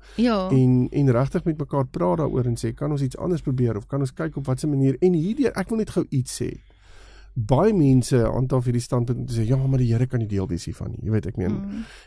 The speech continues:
Speaker 2: En my standpunt daaroor is die volgende. Die Here het die seksuele geskape. Dis nie iets wat
Speaker 1: Mm.
Speaker 2: hy,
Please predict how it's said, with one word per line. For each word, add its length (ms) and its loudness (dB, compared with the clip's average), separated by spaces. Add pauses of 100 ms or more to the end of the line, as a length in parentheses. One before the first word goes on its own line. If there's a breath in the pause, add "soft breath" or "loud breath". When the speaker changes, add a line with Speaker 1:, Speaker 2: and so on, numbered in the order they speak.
(120)
Speaker 2:
En 220 4 (1080 loud breath)
my 200 6
standpunt 440 2
daaroor 300 0
is 80 -8
die 100 -4
volgende. 540 -10 (520)
Die 260 8
Here 200 6
het 100 2 (260)
die 100 -2
seksuele 520 0
geskape. 880 -6
Dis 200 -6
nie 120 -4
iets 240 -6
wat 160 0
Speaker 1:
Mm. 80 0
Speaker 2:
hy, 280 -2